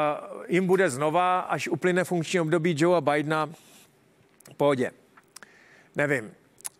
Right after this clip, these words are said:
Ono je otázka, aby toho Zelenského zvolili, Volodymyra Zelenského, jo? Protože, protože, jo, já, já dám takovou, jako, úvahu, za kterou mě asi budete kamenovat.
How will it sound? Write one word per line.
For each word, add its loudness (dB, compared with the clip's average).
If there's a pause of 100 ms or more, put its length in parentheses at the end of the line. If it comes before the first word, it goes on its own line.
(1500)
Ono 0
je 0
otázka, -2
aby 2
toho 0 (260)
Zelenského -2
zvolili, 0
Volodymyra -2
Zelenského, -6
jo? -4
Protože, -2 (720)
protože, 0
jo, -4 (280)
já, -2
já 0
dám -2
takovou, 0 (200)
jako, 0
úvahu, 6
za 2
kterou 2
mě 2
asi 4
budete 4
kamenovat. -2